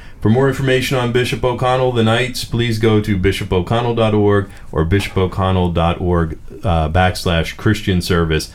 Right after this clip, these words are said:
for more information on community service initiatives that students are working on. We'll also be posting more information about this on our Facebook and Twitter pages at Grace in Thirty. If you know someone, uh, locally or nationally who'd be a great guest,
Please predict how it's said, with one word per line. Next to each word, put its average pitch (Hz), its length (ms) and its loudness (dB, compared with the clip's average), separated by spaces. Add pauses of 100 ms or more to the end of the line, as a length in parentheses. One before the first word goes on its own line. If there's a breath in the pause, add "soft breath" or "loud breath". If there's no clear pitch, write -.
(160 loud breath)
for 78 100 0
more 113 220 4
information 95 480 0
on 80 140 0
community 87 340 0
service 85 480 0
initiatives 85 480 0
that 69 160 -8
students 90 300 0
are 87 40 0
working 92 320 0
on. 80 200 -2 (240 loud breath)
We'll 98 140 4
also 120 300 4
be 107 140 2
posting 104 460 2
more 107 220 4
information 107 440 2
about 101 240 2
this 101 220 -2
on 82 180 2
our 69 100 0
Facebook 101 460 0
and 87 100 -2
Twitter 104 240 2
pages 98 480 0 (380 loud breath)
at 107 240 4
Grace 101 340 4
in 92 140 2
Thirty. 104 500 2
If 104 160 2
you 107 140 2
know 110 240 4
someone, 147 480 0
uh, 90 280 0
locally 123 440 2
or 98 60 2
nationally 98 500 0
who'd 95 100 0
be 82 120 0
a 78 40 -2
great 95 320 2
guest, 95 360 0